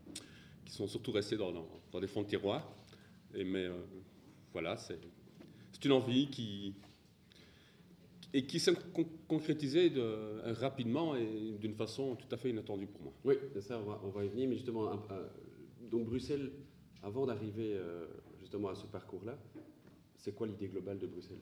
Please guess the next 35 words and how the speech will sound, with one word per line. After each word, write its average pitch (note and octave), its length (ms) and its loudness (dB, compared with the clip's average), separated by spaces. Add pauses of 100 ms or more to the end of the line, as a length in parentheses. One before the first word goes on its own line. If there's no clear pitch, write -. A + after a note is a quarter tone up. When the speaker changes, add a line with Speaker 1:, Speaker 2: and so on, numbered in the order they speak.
Speaker 2:
C'est F2 100 -12
quoi G2 140 -6
le, E2 100 -8
c'est G2 140 -10
quoi G#2 140 -4
le, F#2 200 -2
le F2 120 -6
but ? G2+ 340 -8 (160)
À, - 220 -10
à F2 40 -12
quoi, G#2 200 0 (460)
quand - 220 -12
on - 20 -4
joue G#2+ 180 -2
à G#2+ 40 2
Bruxelles, F#2 340 -4
qu'est-ce G2+ 140 -6
qu'on F#2 120 -6
fait ? - 140 -14 (500)
Speaker 1:
Le - 80 6
premier E3+ 280 10
but D#3+ 300 2
est D3 140 12
de C3 200 10
prendre C#3+ 280 6
du B2+ 100 2
bon A#2 140 6
temps. F2+ 320 -2 (300)
Ça, - 160 0
c'est, F#2 640 2 (160)
j'espère A2 400 0
que G#2+ 80 -8
tous - 100 -6
ceux G2 200 -2
qui, F2 360 -10